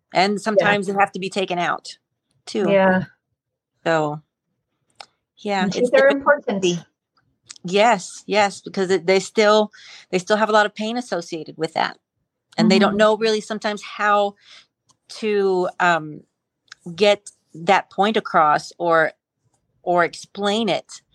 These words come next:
Speaker 1: the way we can understand it, 'cause it, that's may-,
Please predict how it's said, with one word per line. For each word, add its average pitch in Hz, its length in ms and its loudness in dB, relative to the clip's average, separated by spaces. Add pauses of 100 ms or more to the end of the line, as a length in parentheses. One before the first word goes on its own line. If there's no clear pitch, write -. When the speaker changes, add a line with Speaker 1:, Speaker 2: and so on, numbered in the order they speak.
(340)
Speaker 1:
the 170 100 -4
way 175 200 2
we 175 140 0
can 175 200 -4
understand 175 580 0
it, 180 140 -4
'cause 170 160 -4
it, 170 160 -2 (280)
that's - 400 -2
may-, 185 360 0